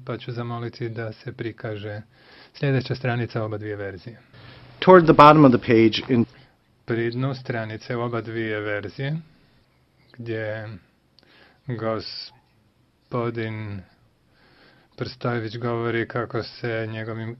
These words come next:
Speaker 1: komšiju Sokolovićima sunčaju u podrumu. I onda ispod kaže: „A ipak ti ljudi tu treba da znaju iliđansku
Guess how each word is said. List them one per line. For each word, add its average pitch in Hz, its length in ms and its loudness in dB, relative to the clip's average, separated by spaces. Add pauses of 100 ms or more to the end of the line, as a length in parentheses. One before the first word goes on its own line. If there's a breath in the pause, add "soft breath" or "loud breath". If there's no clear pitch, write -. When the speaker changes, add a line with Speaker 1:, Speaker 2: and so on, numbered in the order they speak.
Speaker 1:
komšiju 117 480 -6
Sokolovićima 117 840 -6
sunčaju 117 840 -6
u 117 180 -8
podrumu. 107 720 -6 (560)
I 117 200 -6
onda 120 220 -4
ispod 127 360 -6
kaže: 127 400 -2
„A 127 100 -2
ipak 131 340 -2
ti 139 140 -4
ljudi 131 400 0
tu 127 160 -2
treba 123 340 -4
da 120 120 -4
znaju 120 360 -4
iliđansku 117 680 -6